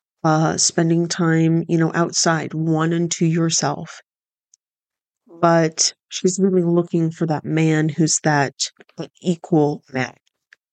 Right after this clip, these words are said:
Another thing as well I think is really interesting about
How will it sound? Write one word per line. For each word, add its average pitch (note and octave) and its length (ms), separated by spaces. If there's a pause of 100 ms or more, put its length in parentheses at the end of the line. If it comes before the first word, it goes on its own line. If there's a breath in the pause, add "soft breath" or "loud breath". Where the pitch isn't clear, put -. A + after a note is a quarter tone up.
(2500)
Another C4+ 320
thing E4 200
as G#3+ 160
well D#3+ 560
I E3 80
think F3 240
is E3 100
really D#3+ 200
interesting D#3+ 500
about D3+ 400